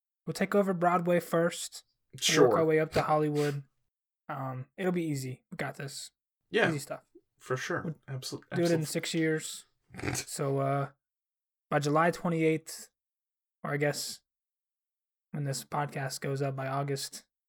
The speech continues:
Speaker 1: sixth, twenty twenty-six, uh, I guess we'll be, like, the new, like,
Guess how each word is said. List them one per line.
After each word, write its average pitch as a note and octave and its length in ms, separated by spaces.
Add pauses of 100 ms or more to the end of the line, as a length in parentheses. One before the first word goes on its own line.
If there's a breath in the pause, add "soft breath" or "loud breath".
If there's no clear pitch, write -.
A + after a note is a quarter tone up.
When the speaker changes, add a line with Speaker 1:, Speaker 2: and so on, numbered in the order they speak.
(340)
Speaker 1:
sixth, - 720 (400)
twenty D3+ 300
twenty-six, - 880 (960)
uh, C3+ 320 (680)
I - 80
guess D3+ 200
we'll D#3 80
be, D3 120
like, C#3 200
the C#3+ 80
new, C#3 400
like, C3+ 240